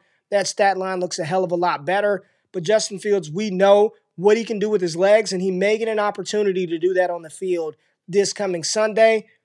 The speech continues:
Stock neutral for Justin Fields. If anything, give him a little bump up because he's actually gonna play. Not gonna hold that interception against him.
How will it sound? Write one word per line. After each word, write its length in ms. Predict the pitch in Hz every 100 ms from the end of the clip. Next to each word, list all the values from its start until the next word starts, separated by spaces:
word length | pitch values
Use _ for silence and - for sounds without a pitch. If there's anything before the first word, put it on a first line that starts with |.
| _ _
Stock 480 | - - 302 320 -
neutral 440 | 285 294 220 185
for 180 | 160 180
Justin 540 | 165 147 170 190 -
Fields. 300 | 165 190 190
If 80 | 185
anything, 340 | 262 359 349 330
give 120 | 359
him 80 | 359
a 20 |
little 220 | 339 311
bump 260 | 294 294 285
up 200 | 233 -
because 240 | 196 208
he's 140 | 208
actually 300 | 214 214 -
gonna 140 | 196 180
play. 340 | 220 226 220 - _ _ -
Not 220 | 202 240
gonna 160 | 240 214
hold 160 | 220
that 140 | 214 202
interception 500 | 202 185 214 180 165
against 300 | 185 214 220
him. 140 | 214